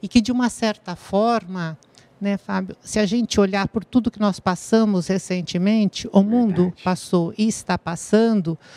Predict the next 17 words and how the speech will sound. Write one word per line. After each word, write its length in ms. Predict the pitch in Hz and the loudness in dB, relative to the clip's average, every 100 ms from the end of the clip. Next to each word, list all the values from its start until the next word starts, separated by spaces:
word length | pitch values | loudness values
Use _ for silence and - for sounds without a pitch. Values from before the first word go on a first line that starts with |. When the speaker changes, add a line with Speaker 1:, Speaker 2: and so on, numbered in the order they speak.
| - - | -2 4
Speaker 1:
o 100 | 202 | 4
quanto 540 | - 254 269 - 240 | 6 4 4 0 2
nós 560 | 226 226 240 254 - - | 6 4 4 -2 -6 -10
precisamos 1400 | 202 196 - 185 160 196 214 226 202 170 151 - - _ _ _ | -8 -8 -10 -12 -6 -2 0 -2 -4 -6 -10 -14 -20 _ _ _
atentar-nos 1120 | 190 190 202 190 - 208 214 202 214 208 202 - | -6 -2 -2 -4 -2 -2 -2 -4 -4 -4 -4 -2
para 340 | 220 214 214 | -2 -2 -4
isso, 500 | 180 170 - - - - - _ _ | -6 -10 -12 -12 -16 -18 -20 _ _
para 200 | 202 202 | -2 -2
o 40 | |
nosso 380 | 202 226 240 - | 0 0 0 -4
equilíbrio, 680 | 233 - 202 165 147 - - - _ _ _ _ | -8 -6 -8 -8 -10 -12 -16 -18 _ _ _ _
né? 120 | 202 220 | -2 -2
E 40 | |
falar 380 | 233 226 233 226 | -2 -4 -4 -6
de 140 | 208 | -6
saúde 500 | 196 214 196 190 160 | -4 -2 0 -2 -4
mental 680 | 175 165 160 196 214 240 170 | -4 -4 -2 -2 -2 -2 -4